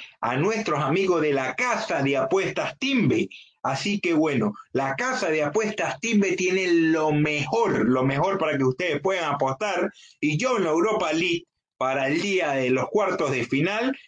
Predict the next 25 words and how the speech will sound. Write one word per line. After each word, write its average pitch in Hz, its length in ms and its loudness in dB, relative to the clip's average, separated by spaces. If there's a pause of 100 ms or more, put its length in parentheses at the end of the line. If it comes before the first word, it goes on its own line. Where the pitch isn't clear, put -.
(120)
voy 170 200 0
a 160 120 0
dar 185 160 0
esos 175 320 -2
datos, 208 260 -2
pero 180 180 0
mejor 156 260 0
lo 202 120 2
dejamos, 185 540 0 (320)
eh, 135 340 2
para 143 220 0
el 147 220 2
martes 208 560 0
o 143 60 0
el 143 100 4
lunes. 127 400 2
Vamos 165 340 0
a 165 40 -2
dar 190 140 -2
los 170 220 2
datos 196 720 -4
de 165 220 0
la 156 240 -2
Champions 214 480 0
League. 139 300 0